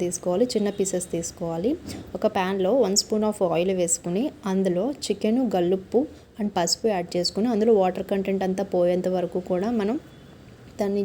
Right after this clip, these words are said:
చేసి పక్కన పెట్టుకోవాలి. నెక్స్ట్ వచ్చేసి అదే బౌల్‌లో ఫ్రై చేసుకుని పక్కన పెట్టుకున్న చికెన్ని తీసి పక్కన పెట్టుకుని ఆయిల్ యాడ్ చేసుకోవాలండి. డీప్ ఫ్రైకి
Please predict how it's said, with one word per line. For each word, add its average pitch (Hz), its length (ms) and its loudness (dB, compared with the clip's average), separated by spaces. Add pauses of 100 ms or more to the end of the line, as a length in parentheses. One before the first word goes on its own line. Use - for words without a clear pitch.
(140)
చేసి 190 240 2
పక్కన 185 300 0
పెట్టుకోవాలి. 165 540 -2 (600)
నెక్స్ట్ - 320 -2
వచ్చేసి 185 440 -2 (220)
అదే 190 160 0 (100)
బౌల్‌లో 170 400 0 (1200)
ఫ్రై 208 120 6 (120)
చేసుకుని 202 400 2
పక్కన 185 300 0
పెట్టుకున్న 185 300 0 (100)
చికెన్ని 185 380 -2
తీసి 165 380 -4
పక్కన 175 320 -2
పెట్టుకుని 170 400 -6 (640)
ఆయిల్ 202 180 6
యాడ్ 180 220 2
చేసుకోవాలండి. 180 680 0
డీప్ 190 240 4
ఫ్రైకి 180 300 0